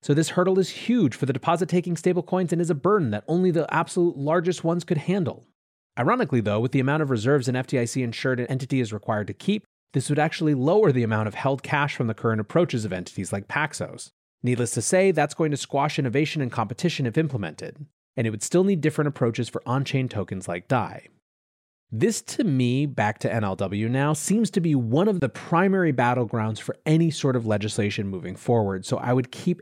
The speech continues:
a firm eye on this issue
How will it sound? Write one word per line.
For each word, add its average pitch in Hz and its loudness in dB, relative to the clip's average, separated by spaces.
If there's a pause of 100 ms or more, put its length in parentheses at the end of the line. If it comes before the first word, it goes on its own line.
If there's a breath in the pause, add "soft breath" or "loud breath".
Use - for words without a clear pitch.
a 120 -2
firm 160 2
eye 117 -2 (120)
on 107 -2
this 104 -4
issue 107 -2